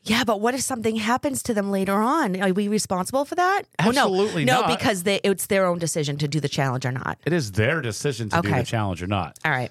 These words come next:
Speaker 2: But everybody who does it and sends it to the Case Watch Crime Creep group, which if you're not a part of,
Speaker 1: Yeah.
Speaker 2: shame on you.
Speaker 1: Missing out, guys.
Speaker 2: Go to Facebook,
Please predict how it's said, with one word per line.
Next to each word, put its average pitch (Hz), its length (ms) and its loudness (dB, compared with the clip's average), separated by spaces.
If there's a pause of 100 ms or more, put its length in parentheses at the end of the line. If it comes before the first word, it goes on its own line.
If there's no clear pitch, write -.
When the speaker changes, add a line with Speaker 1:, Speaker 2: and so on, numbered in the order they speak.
(120)
Speaker 2:
But 151 340 0
everybody 165 500 2
who 156 120 2
does 123 320 0
it 160 140 -4
and 127 120 -6
sends 120 280 0
it 120 80 -12
to 117 80 -2
the 107 100 -2
Case 117 300 -4
Watch 113 260 -2
Crime 117 260 -2
Creep 143 240 -4
group, 151 320 -4 (840)
which 117 200 0
if 117 140 -4
you're 120 100 2
not 120 160 0
a 113 40 -6
part 101 300 0
of, 98 300 -2
Speaker 1:
Yeah. 165 180 4
Speaker 2:
shame - 400 0
on 147 140 0
you. 151 40 2
Speaker 1:
Missing 156 320 2
out, 135 180 0
guys. 131 440 -2
Speaker 2:
Go 117 120 2
to 117 80 -2 (320)
Facebook, 143 500 -2